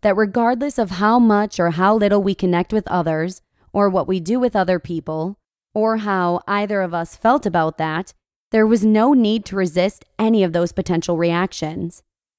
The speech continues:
I like Rochelle enough to know that no matter how much insecurity she might express about what I'm doing,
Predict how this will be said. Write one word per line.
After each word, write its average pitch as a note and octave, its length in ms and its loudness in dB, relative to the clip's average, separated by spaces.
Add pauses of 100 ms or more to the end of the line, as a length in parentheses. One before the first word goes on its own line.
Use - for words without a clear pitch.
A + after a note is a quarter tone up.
(240)
I A#3 200 2
like G#3+ 300 0
Rochelle F#3+ 380 0
enough F3 380 0
to G#3+ 120 -2
know D#3+ 420 0 (200)
that G#3+ 140 2
no A3+ 100 2
matter A3 300 2
how A#3+ 340 -2
much A3+ 300 0
insecurity F3+ 760 -2
she F#3 180 -4
might E3+ 240 -2
express - 500 -2
about F3 240 0
what F3 140 2
I'm E3 180 0
doing, E3+ 520 0